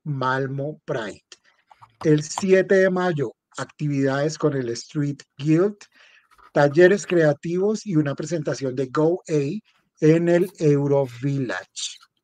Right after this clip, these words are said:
Ocho de mayo se llevarán a cabo talleres de cine, exhibiciones de moda histórica y eventos de danza long.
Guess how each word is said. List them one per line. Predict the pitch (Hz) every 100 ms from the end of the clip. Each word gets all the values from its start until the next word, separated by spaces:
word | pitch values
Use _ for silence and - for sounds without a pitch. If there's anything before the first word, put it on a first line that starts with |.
| _ _ _ _ _ - _ _ _
Ocho | - 151 165 208 202 -
de | 143 151
mayo | 131 131 135 139 98
se | - 113
llevarán | 123 117 117
a | 120
cabo | - 123 131
talleres | 131 135 123 120 117 120
de | 139
cine, | - 214 214 220 214 - - -
exhibiciones | 160 - 165 151 151 151 135 143
de | 139
moda | 135 127 117 135
histórica | 147 - 226 208 - 208 - -
y | 214 247 -
eventos | 156 147 147 147 180 175 - - _
de | 139 143 143 -
danza | 151 160 160 - 156
long. | 147 160 208 269